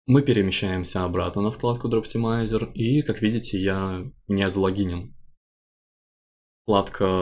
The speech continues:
All Dungeons для меня заблокирована, потому что требуется Raid Bots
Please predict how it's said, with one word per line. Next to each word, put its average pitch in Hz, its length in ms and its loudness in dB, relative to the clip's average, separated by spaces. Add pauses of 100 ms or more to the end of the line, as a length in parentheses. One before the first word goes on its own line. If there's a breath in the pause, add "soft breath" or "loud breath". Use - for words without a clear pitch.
(200)
All 98 200 2
Dungeons 143 580 0
для 95 200 -2
меня 95 500 -4
заблокирована, 92 680 -2
потому 92 240 -4
что - 140 -4
требуется 127 840 0
Raid 92 320 -2
Bots 95 220 -4